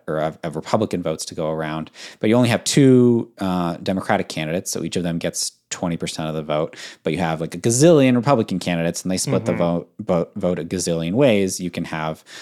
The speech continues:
Speaker 1: uh, two Democrats advance to the general election and then the Republicans are locked out. And that's obviously not the will of the voters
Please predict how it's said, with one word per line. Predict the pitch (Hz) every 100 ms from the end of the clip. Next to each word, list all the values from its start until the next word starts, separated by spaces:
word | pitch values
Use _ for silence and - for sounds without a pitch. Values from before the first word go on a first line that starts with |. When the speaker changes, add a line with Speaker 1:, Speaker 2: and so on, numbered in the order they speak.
| - -
Speaker 1:
uh, | 78
two | -
Democrats | 85 80 - 82
advance | 78 76 76 - -
to | - 87
the | 78 78
general | 76 73 73
election | 85 107 - 87 82
and | 78
then | 78 76 80 -
the | 62 80
Republicans | 78 78 73 80
are | 95
locked | 135 -
out. | 175 92
And | 87 78
that's | 78 78
obviously | - 80 78 82
not | 76 69
the |
will | 76 73
of | 76
the | 73
voters | 69 78 73 -